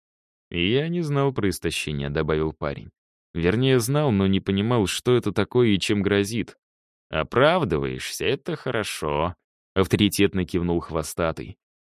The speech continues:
"Мне, по большому счёту, всё равно, что с тобой будет, но кое-что я ценю". Тут глаза кота расширились, и зрачок приобрёл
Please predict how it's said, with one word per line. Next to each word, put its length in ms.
"Мне, 340
по 140
большому 480
счёту, 360
всё 180
равно, 360
что 240
с 80
тобой 320
будет, 400
но 220
кое-что 720
я 200
ценю". 600
Тут 200
глаза 380
кота 280
расширились, 720
и 40
зрачок 540
приобрёл 560